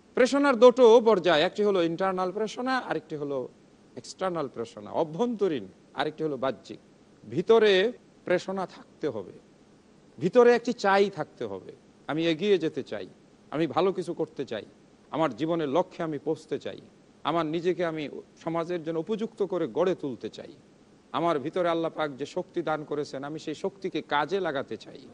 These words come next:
আল্লাহ পাক এক একটি মানুষকে এক এক ধরনের শক্তি দান করেন। একবার ভেবে দেখুন তো, এই যে কণ্ঠটুকুর ভিতরে আল্লাহ পাক কত না শক্তি এবং নিয়ামত দান করেছেন। একজন বিশ্বসেরা সর্বশ্রেষ্ঠ বাগ্মী, যার বক্তৃতায় একটা জাতি উদ্বেলিত হয়ে ওঠে।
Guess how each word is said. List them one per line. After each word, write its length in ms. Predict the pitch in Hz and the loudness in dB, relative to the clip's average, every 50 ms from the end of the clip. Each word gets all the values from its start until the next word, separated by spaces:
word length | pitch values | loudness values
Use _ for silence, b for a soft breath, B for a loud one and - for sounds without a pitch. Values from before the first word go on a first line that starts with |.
| - _ _ _ - | -20 _ _ _ -2
আল্লাহ 220 | - 156 175 185 185 | 2 4 4 4 4
পাক 140 | 190 185 - | 2 -2 -2
এক 220 | - 196 190 - | -2 -2 0 0
একটি 240 | 254 247 - 226 208 | -2 -2 -2 -4 -4
মানুষকে 380 | 196 196 196 196 - - - 175 | -4 -4 -6 -6 -6 -6 -4 -4
এক 200 | 175 190 - 240 | -4 -4 -4 -4
এক 140 | 233 208 | -6 -4
ধরনের 300 | 180 202 190 190 185 180 | -4 -6 -6 -4 -6 -6
শক্তি 340 | - - 190 170 - - 175 | -6 -6 -8 -8 -6 -6 -6
দান 240 | 156 147 147 139 127 | -4 -4 -4 -6 -6
করেন। 240 | 117 127 113 104 98 90 - - - - | -8 -8 -8 -8 -8 -12 -18 -20 -12 -8
একবার 260 | - 151 151 165 160 147 | -6 -2 0 0 0 0
ভেবে 220 | 127 151 160 170 | 0 -2 -2 0
দেখুন 300 | 160 170 - 165 175 180 | -2 -2 -4 -6 -8 -4
তো, 200 | - 208 226 226 226 _ _ _ _ - | -2 -2 -2 -2 -4 _ _ _ _ -2
এই 160 | 190 233 226 | -2 -2 0
যে 160 | 208 214 202 | 0 -2 -2
কণ্ঠটুকুর 760 | 208 - 185 196 202 196 - 208 208 - 214 185 196 202 190 | 0 -2 -4 -4 -4 -6 -8 -10 -8 -6 -6 -2 -2 -2 -2
ভিতরে 420 | 160 175 180 214 214 233 247 247 226 - - - - | -2 -4 -4 -2 2 2 2 2 0 -4 -16 -10 -6
আল্লাহ 200 | 175 196 208 202 | -4 -4 -2 -2
পাক 140 | 208 202 - - | -4 -8 -6 -4
কত 260 | 170 185 180 - 240 | -4 -4 -2 -2 -2
না 280 | 254 269 254 247 233 | -2 -2 -2 -4 -6
শক্তি 420 | - - - 208 202 _ - 220 220 | -6 -6 -6 -6 -6 _ -4 -4 -2
এবং 220 | 202 190 196 190 | -2 -2 -4 -6
নিয়ামত 380 | 185 185 190 185 180 180 175 160 | -6 -6 -6 -4 -4 -6 -6 -6
দান 200 | 151 175 170 170 | -6 -6 -6 -6
করেছেন। 380 | 156 - 165 170 160 - 180 175 165 - _ _ _ - | -6 -6 -6 -4 -4 -4 -6 -6 -8 -10 _ _ _ -2
একজন 380 | - 151 151 147 127 165 160 156 131 | -2 0 0 -2 -2 -4 -4 -4 -4
বিশ্বসেরা 680 | 110 170 - - - 170 170 - - 160 156 160 151 151 - - _ _ - | -6 -6 -8 -6 -6 -8 -8 -6 -4 -4 -2 -2 -2 -4 -8 -16 _ _ -12
সর্বশ্রেষ্ঠ 680 | - - 156 147 143 143 - - 151 156 - - - 127 90 90 95 | -6 -4 -4 -4 -4 -6 -6 -6 -6 -6 -6 -6 -10 -10 -6 -2 0
বাগ্মী, 400 | 139 135 113 117 117 113 107 95 - - - - - | 0 0 0 -2 -6 -8 -8 -10 -14 -20 -20 -10 -4
যার 220 | - 147 143 131 | 0 0 0 0
বক্তৃতায় 520 | 110 151 151 - - 143 143 139 143 139 135 | 0 -2 -4 -4 -6 -8 -4 -2 -2 -2 -2
একটা 220 | 135 - - 135 | -2 -4 -6 -6
জাতি 360 | 101 135 135 143 - - 135 | -4 -2 -2 -2 -2 -4 -6
উদ্বেলিত 460 | 120 135 151 131 117 143 139 135 - 123 | -6 -6 -6 -4 -4 -4 -4 -4 -4 -6
হয়ে 180 | 107 110 110 | -6 -6 -6
ওঠে। 300 | 104 98 92 - - 98 | -6 -8 -8 -10 -14 -16